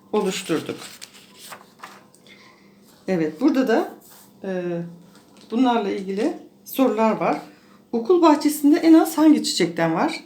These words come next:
Tablomuza bakalım. En az lale var. Buraya lale yazıyoruz. Okul bahçesinde en çok hangi çiçekten vardı? Gül vardı. Buraya da gül yazdık.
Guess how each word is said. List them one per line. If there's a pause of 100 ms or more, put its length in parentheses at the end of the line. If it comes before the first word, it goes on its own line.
Tablomuza
bakalım.
En
az (540)
lale
var. (640)
Buraya (720)
lale
yazıyoruz. (500)
Okul
bahçesinde
en
çok
hangi
çiçekten
vardı? (300)
Gül
vardı. (640)
Buraya
da (1000)
gül
yazdık.